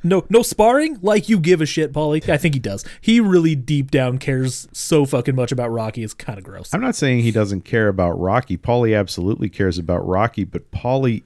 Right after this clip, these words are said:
Speaker 2: is just
Speaker 1: A dickhead.
Speaker 2: fucking unendurable in this movie in particular. Like, I, I could buy Pauly in the first three movies because he's an asshole, but he's a well-written asshole. In this <laughs> movie,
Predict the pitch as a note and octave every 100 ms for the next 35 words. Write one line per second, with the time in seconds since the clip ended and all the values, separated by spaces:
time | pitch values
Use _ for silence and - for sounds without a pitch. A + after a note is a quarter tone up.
0 | - G2 F#2 - - A2+ G#2+ - - -
1 | C3+ B2+ A2 - C3+ G#2 B2+ A2 C#3 D#3+
2 | B2+ E2+ F#2+ C#3 E3 G#2 G2 F2+ E2+ E2+
3 | F#2+ F#2 E2+ F2 E2+ F#2 - B2+ G2+ F2
4 | C#3+ - G3+ C#4 G#3 - F#3 B3+ _ -
5 | F3+ B2 B2+ D3+ D#3 - A#2+ A2+ G#2 G#2
6 | F#2+ - G#2 - - A2 G2+ C#3 D3+ C3
7 | - A2+ B2+ A2+ - D3+ D3+ A#2+ B2+ A3+
8 | B3+ A#2 G#2+ F#2+ G2 G#2 A2+ G#2 A#2 D3+
9 | F2+ B2 - A2 F#2+ G2 A2+ G#2 G2+ C3
10 | C3+ - - G#3+ - - - -